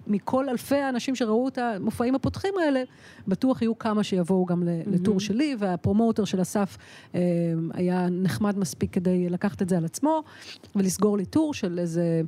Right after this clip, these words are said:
Speaker 1: עשרה ימים ב-, בצרפת, ששיאו הייתה, היה הופעה בפריז, במקום שנקרא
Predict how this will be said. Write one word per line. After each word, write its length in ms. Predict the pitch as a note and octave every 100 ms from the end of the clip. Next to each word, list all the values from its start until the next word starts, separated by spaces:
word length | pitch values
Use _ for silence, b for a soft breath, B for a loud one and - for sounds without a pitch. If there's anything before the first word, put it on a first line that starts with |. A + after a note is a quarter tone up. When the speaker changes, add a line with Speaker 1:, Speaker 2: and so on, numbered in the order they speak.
| - - - _ - -
Speaker 1:
עשרה 360 | - G3+ A3
ימים 340 | G#3 F#3 E3+ D3+ - -
ב-, 80 | E3+ D#3+ -
בצרפת, 600 | - - F3+ G#4 A#4+ - -
ששיאו 960 | - G#3 G3 - - - C4+ A#3 C#4+
הייתה, 340 | C4+ A#3+ G#3+ -
היה 200 | G#3 G#3
הופעה 300 | F#3+ - G3+
בפריז, 640 | G#3 - F#3+ D4+ C4+ - F3+
במקום 500 | F3 E3+ F3 F#3+ F3+
שנקרא 240 | F3+